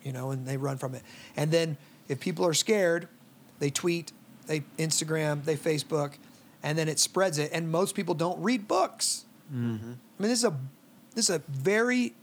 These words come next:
Speaker 1: academic
Speaker 3: Mm-hmm.
Speaker 1: and dense, densely argued, and, um, I mean, it's, it's well-structured, well-articulated case for Christian nationalism, and most people just want to dismiss it with a tweet.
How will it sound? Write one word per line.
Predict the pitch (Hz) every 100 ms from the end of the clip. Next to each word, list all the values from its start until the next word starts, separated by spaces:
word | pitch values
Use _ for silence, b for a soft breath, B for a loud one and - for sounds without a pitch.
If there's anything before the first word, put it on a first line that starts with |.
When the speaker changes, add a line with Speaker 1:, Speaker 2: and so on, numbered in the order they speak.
| -
Speaker 1:
academic | 175 196 175 160 185 208 208 - -
Speaker 3:
Mm-hmm. | 117 113 - -
Speaker 1:
and | 160 151 131 147
dense, | 131 160 185 175 - - -
densely | 143 180 190 202 196 -
argued, | 160 170 156 175 180 - -
and, | 143 143 143 139 - B B B B - -
um, | 147 156 143 123 - - - - - - - -
I |
mean, | 160 160
it's, | 143 - -
it's | 135
well-structured, | 147 170 185 180 175 - 165
well-articulated | 147 175 170 - 156 160 156 151 151 - B B B - -
case | 226 135 156 - -
for | - 165
Christian | 147 170 -
nationalism, | 165 226 - 151 139 156 165 B B B -
and | 170 165
most | 180 214 -
people | 220 220 180 160
just | 147 170 -
want | 170 170 -
to | 170
dismiss | 139 160 - 165 196 -
it | -
with | 156
a | 139
tweet. | - 185 151